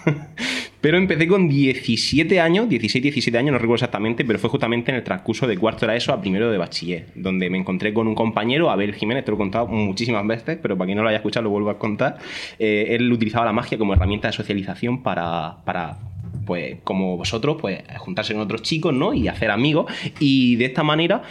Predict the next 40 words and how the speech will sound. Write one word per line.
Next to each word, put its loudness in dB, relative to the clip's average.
eh, 2
fue 0
como 2
la 2
conocí. 0
Me 2
hizo 0
un 2
juego, 2
quedé 0
deslumbrado 2
y 2
desde 2
entonces 0
me 0
tiré 0
como 2
dos 0
semanas 0
dándole 0
la 0
turra. -2
"Por -2
favor, 0
enséñame -2
cómo 0
se 2
hace, 0
cómo -2
se 0
hace, 0
cómo 2
se 2
hace". -4
Pero 2
a 4
diferencia 0
de 4
mucha 2
gente, 2